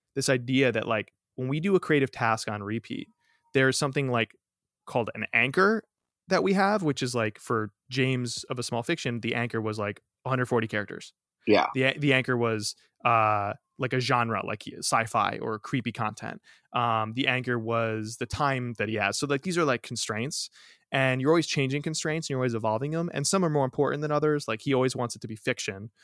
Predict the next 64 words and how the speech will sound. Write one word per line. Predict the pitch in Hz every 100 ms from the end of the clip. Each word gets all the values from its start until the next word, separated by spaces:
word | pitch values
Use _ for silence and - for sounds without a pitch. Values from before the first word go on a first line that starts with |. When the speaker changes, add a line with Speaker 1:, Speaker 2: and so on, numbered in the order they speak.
| - - _
Speaker 1:
Um, | 120 113 110 110
so | -
that's, | 123 139
like, | 120
a |
giant | 117 120 127 139 127
anchor, | 117 110 107
so | 113 98
to | 95
speak. | - - - _ 143
But |
then | 156
off | 147 175 220
of |
these | 180 127
anchors, | 135 127 117 107
you |
have | 117 117 120 -
something | - 123 123
we | 117
talked | - 117 -
about | 120 104
called | 123 110 _
tethers, | - 123 113 180 233 - _ - _
which | 151 147
is, | 143
like, | 135 123 -
okay, | 160 170 139
I | 180
can | 190
experiment | - - 151 147 135 -
in | 139
all | 131 139 151
directions | 135 113 123 - 185 196 -
as | 143
long | 139 165
as | 165
I | 151
don't | 135 139
lose | 135 123
sight | - 120 123
of | 117 110
and |
unhook | 113 113 131 -
completely | - 127 170 - 123 117 - _
from | 143 135
this | 123
anchor. | 127 113 - - _ _ -
So, | - 135
like, | 127 -
S | 139 131
R | 135
V |
is | 131 120
a |
good | 117
example. | 110 110 104
It's, | -
like, | 113 110
the | 123
concept | - - 123 147 -
of |
the | 143
restaurant | 127 117 - 113 113